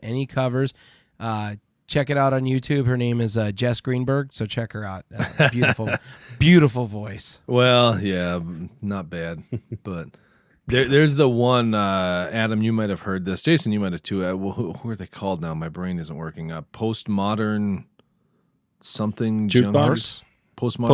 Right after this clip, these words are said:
Speaker 2: Postmodern
Speaker 3: Jukebox.
Speaker 2: Jukebox is good.
Speaker 3: They do all the current, like, modern, different modern songs, and they do it, like, in the style of, like, jazz and, you know, the old
Speaker 2: Yeah, like, big band style.
Speaker 3: Yeah, yeah. It,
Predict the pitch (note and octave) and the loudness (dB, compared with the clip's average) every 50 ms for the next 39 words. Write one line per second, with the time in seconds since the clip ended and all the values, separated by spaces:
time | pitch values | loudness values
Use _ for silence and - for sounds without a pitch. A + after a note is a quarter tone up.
0 | C3+ - - C3+ C3+ C3 A#2 G#2+ A2+ B2 A#2+ - G#2 F#2+ F#2 F#2 - - F2+ - | 6 8 8 8 8 8 8 8 6 6 6 6 6 4 4 4 0 -4 -4 -2
1 | F2 D#2+ D#2+ - _ _ _ _ - A#2+ A#2+ G#2+ A#2 B2 B2 A#2 A#2 A#2 A#2 A2+ | -2 -2 -2 -4 _ _ _ _ 0 2 2 4 4 4 6 6 4 4 2 2
2 | A2 - - - B2 A#2 A2+ A2+ G#2+ A#2+ A#2+ A2 G2+ A2 G#2+ G#2+ G#2+ G#2+ A2 A2 | 0 -2 -4 -4 -2 -2 -2 -2 0 0 0 0 0 0 0 2 2 2 0 0
3 | A2 G#2+ G#2+ G#2+ G#2 G#2 G2 F#2+ F2 - - _ - - - G#2+ G#2+ A#2+ A2+ G#2 | 0 -2 -2 -2 0 0 -2 -2 -4 -6 -10 _ -20 -20 -20 -8 -4 -4 -4 -2
4 | - A2+ G#2 F#2+ F#2 G#2+ G#2 G#2 G2+ G#2 A2 A2 G#2 F#2+ - A#2 G#2 G#2 G#2+ G#2+ | -2 -4 -4 -2 -2 -2 0 0 0 0 0 -2 -2 -2 -2 -2 0 0 0 -2
5 | F#2 F#2 G#2 G2+ F#2 F#2+ G2+ G2+ G2 F2+ F#2+ F#2+ F#2+ - - G2+ F#2+ F#2+ F#2+ F#2 | -2 -2 -2 -2 -2 -2 -2 -2 -2 -4 -4 -6 -6 -6 -6 -6 -4 -2 -2 -4
6 | F2+ F2 F2 E2+ E2 E2 D#2+ - - _ _ - - - - G#2 F#2+ F#2+ F#2+ F#2 | -4 -4 -6 -6 -8 -8 -10 -12 -16 _ _ -10 -8 -6 -4 -4 -4 -2 -2 -4
7 | F2+ F2+ F#2 F2 D#2 D#2+ E2+ E2+ E2+ D2+ - - - F2 E2+ E2+ E2+ E2+ E2+ E2+ | -4 -4 -6 -8 -8 -8 -10 -10 -10 -10 -12 -10 -10 -8 -8 -8 -8 -8 -8 -8
8 | F2 D#2+ D#2 E2 D#2+ D#2 D#2 D2+ - F#2+ F#2 F2 E2 D#2 E2+ E2 D#2+ E2 E2 E2 | -8 -8 -8 -8 -8 -8 -8 -8 -8 -8 -8 -8 -8 -10 -10 -10 -10 -10 -10 -10
9 | E2 D#2+ C#2 C#2+ - G2+ G2 F#2 F2+ F2+ G2 F#2 F2 E2+ F2 E2 E2 E2 E2 - | -12 -12 -14 -8 -4 -4 -2 -2 0 0 0 0 0 0 -2 -4 -4 -6 -8 -8
10 | - F#2 E2+ D#2+ - G2 F#2 F2 E2+ E2 E2 E2 F2+ F2+ E2+ D#2+ - - G#2 F2+ | -8 -6 -6 -4 -4 -2 -2 -2 -4 -4 -6 -6 -6 -6 -6 -8 -8 -10 -12 -12